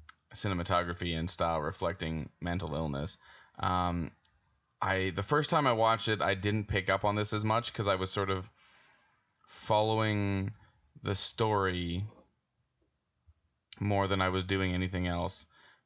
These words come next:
But there's a sequence, and I wrote down the order. She gives her kid the pill, then she's sitting in a chair watching T V,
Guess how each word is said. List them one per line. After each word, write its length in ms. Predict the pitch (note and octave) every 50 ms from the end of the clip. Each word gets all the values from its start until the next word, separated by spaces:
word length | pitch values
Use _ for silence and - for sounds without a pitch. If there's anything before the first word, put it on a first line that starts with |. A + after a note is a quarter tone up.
| - _ - F#2+ G2+ -
But 340 | - G#2+ G2+ F#2+ F#2 F2 - _ _ _ _ _
there's 320 | G2+ A2 A2 G#2+ G#2+ G2
a 80 | G#2 G#2
sequence, 840 | - - - D#3 E3+ D#3+ - A2+ G#2 F#2+ F#2 F#2+ - - - - - _ - - _ _ _ -
and 80 | -
I 80 | G#2+ G#2+
wrote 280 | A2 B2 C3+ C3+ B2+
down 240 | A2+ A2+ A2+ A2+ A2
the 120 | G#2 G2 F#2
order. 480 | G2+ G#2+ G2+ F#2+ F#2 F#2 F2+ F2+ - - _ _ _ _ _ _ _ _ _ _ _ _ _ _ _ _ -
She 180 | - - C3
gives 680 | A2+ A2 A#2 C3+ D3 E3 E3+ F3+ F3+ D#3+ - - - - - _ -
her 140 | C3+ C3+ C3
kid 240 | - - D3 C#3 C3+
the 60 | C3+
pill, 420 | B2+ - A2+ G2 F#2+ F#2 F#2+ A2+ C3 - _ _ _ _ _ _ _ _ _ _ _ _ _ _ _ _ _ -
then 200 | - A2 A2+ A#2+
she's 380 | A#2 C3 B2 A#2 G2+ - - - _ _ _ _ _ _ _ _ _
sitting 340 | - - - C#3 C3+ C#3+ D3
in 60 | D3
a 60 | D3
chair 380 | C3+ - A#2 G#2 G2+ G2+ G#2 G2+
watching 340 | G2 G2 G2+ G#2 G#2+ A#2 G#2
T 160 | G#2 A2+ G#2+
V, 340 | F#2 F#2+ F2+ F2+ F2+ F#2 F#2+